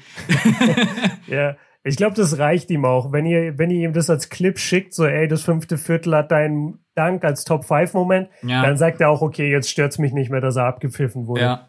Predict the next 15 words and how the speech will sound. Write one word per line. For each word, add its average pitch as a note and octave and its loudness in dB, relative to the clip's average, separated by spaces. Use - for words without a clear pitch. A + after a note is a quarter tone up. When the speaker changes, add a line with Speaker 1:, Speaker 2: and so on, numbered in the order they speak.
Speaker 1:
Also D#3+ 0
ich - -2
mach D#3+ -2
mal F#3 2
weiter E3 0
mit D3 -6
meinem E3+ 2
Platz D#3+ -2
fünf, E3+ 0
Platz D3+ 0
vier, D3+ -2
weißt D3 0
du E3+ -4
jetzt D#3 -2
ja. D#3 0